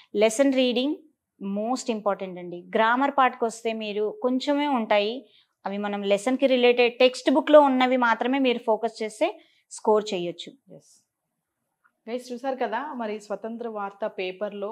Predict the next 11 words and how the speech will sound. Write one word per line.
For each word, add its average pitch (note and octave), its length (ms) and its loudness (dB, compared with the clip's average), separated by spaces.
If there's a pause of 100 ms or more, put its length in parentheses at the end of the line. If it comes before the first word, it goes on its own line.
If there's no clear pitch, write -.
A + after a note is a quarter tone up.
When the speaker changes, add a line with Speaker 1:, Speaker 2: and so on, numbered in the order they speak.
Speaker 2:
మోడీ F#3+ 400 -8
గారు G3+ 280 -10 (100)
టెన్త్ G#3 340 -12
క్లాస్ A3 360 -12 (260)
ఎగ్జామ్స్ G3+ 400 -10
రాసే F#3+ 200 -16
పిల్లలకి F#3+ 500 -12
కొన్ని F#3+ 280 -14
ప్రిపరేషన్ F#3 540 -12
టిప్స్ F#3 280 -12
ఇచ్చారు. G#3+ 400 -8